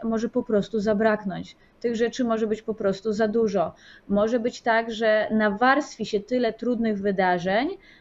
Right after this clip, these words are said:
że nawet nie będzie czasu, kiedy mogła, m-, mogłaby ta osoba naładować te wewnętrzne akumulatory, żeby poradzić sobie z kolejnym kryzysem.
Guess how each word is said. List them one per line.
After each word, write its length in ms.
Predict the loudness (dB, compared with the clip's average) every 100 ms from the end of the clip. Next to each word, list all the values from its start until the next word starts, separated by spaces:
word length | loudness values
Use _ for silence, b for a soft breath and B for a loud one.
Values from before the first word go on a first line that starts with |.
| B -4
że 220 | -2 0
nawet 320 | 0 0 -2
nie 140 | -2
będzie 380 | 0 0 0 -2
czasu, 800 | -4 0 0 0 -4 -2 0 -2 b _ -8
kiedy 340 | -2 0 -2 -4 _ _
mogła, 600 | 0 2 2 2 0 0 -4
m-, 120 | -4 -2
mogłaby 460 | -2 2 2 0 -2
ta 180 | -4
osoba 380 | -4 -4 -2 0
naładować 600 | 2 0 2 0 0 -2
te 120 | -4 -4
wewnętrzne 480 | -2 0 -2 -4
akumulatory, 640 | -6 -4 -2 -2 0 -2 0
żeby 240 | 0 -2
poradzić 440 | 0 2 2 0 -4
sobie 220 | -4 -4
z 80 | -2
kolejnym 420 | 0 2 0 -2
kryzysem. 560 | -2 -2 -6 -10 -18